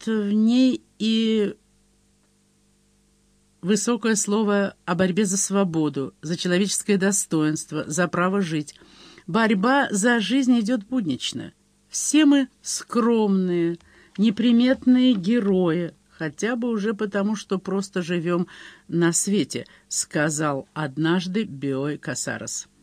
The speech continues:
Автор любит своих героев. Для него ценна каждая минута их жизни,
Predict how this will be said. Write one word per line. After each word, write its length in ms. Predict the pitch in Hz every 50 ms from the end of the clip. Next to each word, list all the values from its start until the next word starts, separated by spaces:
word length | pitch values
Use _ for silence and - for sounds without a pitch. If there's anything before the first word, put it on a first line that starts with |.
| _ _ _ _ - - - - - - _ _ _ _ -
Автор 540 | 214 240 262 254 - - 285 285 262 - -
любит 520 | 220 233 226 220 247 254 196 247 233 233
своих 560 | - - 208 196 180 170 170 160 165 - - - -
героев. 840 | 151 143 139 160 160 151 147 131 117 117 113 120 - - - - - - - - - _ -
Для 180 | 185 220 262 247
него 400 | 240 240 226 208 247 262 277 262 - - - _ _ _ _ _
ценна 680 | - - - 269 262 240 226 220 214 208 214 226 247 240 - _ _ _ _ _ -
каждая 540 | - 214 226 233 190 202 190 233 240 233
минута 560 | 226 220 220 214 208 202 208 220 214 - 226 220
их 400 | - - - 202 202 190 185 160
жизни, 760 | 147 160 160 170 190 208 196 - - 160 147 123 120 -